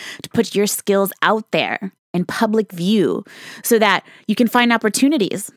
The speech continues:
when you need them, so that you can make money and build the life you want. Take stock of this now. Make a list of what you can offer your employer.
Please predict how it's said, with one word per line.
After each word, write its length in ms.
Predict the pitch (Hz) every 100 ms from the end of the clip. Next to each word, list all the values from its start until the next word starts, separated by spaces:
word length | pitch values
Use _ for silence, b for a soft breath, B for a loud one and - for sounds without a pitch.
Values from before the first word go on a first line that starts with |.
| _
when 120 | 185
you 60 | 208
need 220 | 240 285
them, 260 | 233 - 202 _ _ _ _ _ _ -
so 120 | -
that 180 | 208 208
you 80 | 220
can 160 | 214 220
make 160 | 196
money 540 | 190 185 240 156 156 180
and 160 | - 165
build 160 | 175 185
the 80 |
life 260 | 190 190 196
you 100 | 190
want. 480 | 180 226 160 - - _ _ _ _ _ _ _ _ B -
Take 480 | - 294 359 - -
stock 720 | - - - 196 185 - - - -
of 180 | 180 165
this 380 | 170 165 - - _
now. 640 | 175 151 151 143 67 - _ B B B B
Make 200 | 185 196
a 60 | 247
list 520 | 262 240 214 - - -
of 240 | 170 165
what 100 | 175
you 100 | 196
can 120 | 214
offer 320 | - 185 208 190
your 240 | 175 160
employer. 720 | 165 - 180 202 170 - -